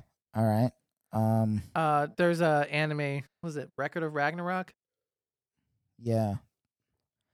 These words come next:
Speaker 1: And I didn't know if you were going with, like, Thor
Speaker 2: Well,
Speaker 1: or
Speaker 2: I am
Speaker 1: that
Speaker 2: sitting here in
Speaker 1: anime.
Speaker 2: silence,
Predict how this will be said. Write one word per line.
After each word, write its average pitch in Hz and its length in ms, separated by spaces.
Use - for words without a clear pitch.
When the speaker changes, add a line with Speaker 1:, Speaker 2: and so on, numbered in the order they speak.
Speaker 1:
And 131 140
I 143 140
didn't 143 240
know 143 120
if 135 100
you 143 120
were 135 60
going 131 360
with, 127 160
like, 107 240
Thor 139 800
Speaker 2:
Well, 156 220
Speaker 1:
or 135 120
Speaker 2:
I 156 180
am 120 80
Speaker 1:
that 120 300
Speaker 2:
sitting - 220
here 120 120
in - 100
Speaker 1:
anime. 107 80
Speaker 2:
silence, - 420